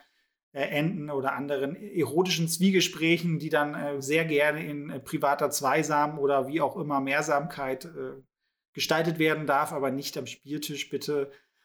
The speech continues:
dafür halt auf jeden Fall definitiv Session Zero, äh, drüber reden. Besonders darauf werde ich später noch kommen, wenn man Paare mit am Tisch hat, die halt miteinander sowas machen wollen,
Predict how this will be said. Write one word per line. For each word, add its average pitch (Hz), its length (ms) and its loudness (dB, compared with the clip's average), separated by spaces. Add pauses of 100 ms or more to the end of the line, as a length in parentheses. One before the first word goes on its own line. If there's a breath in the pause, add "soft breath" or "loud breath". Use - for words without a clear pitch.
(180 loud breath)
dafür 139 460 0
halt 139 120 -2
auf 131 200 -8
jeden 160 300 4
Fall 135 340 2
definitiv 135 560 -6
Session 143 300 0
Zero, 135 480 0
äh, 131 180 0
drüber 131 300 -4
reden. 127 320 -8 (340 soft breath)
Besonders 147 440 2
darauf 139 360 2
werde 139 120 4
ich 127 40 2
später 147 300 0
noch 143 200 -4
kommen, 139 340 -4 (400)
wenn 139 220 0
man 139 160 2
Paare 156 360 2
mit 156 180 -2
am 147 140 -4
Tisch 160 260 -4
hat, 147 260 0
die 147 200 -2
halt 139 240 2
miteinander 147 800 0
sowas 143 420 0
machen 135 400 -2
wollen, 170 640 2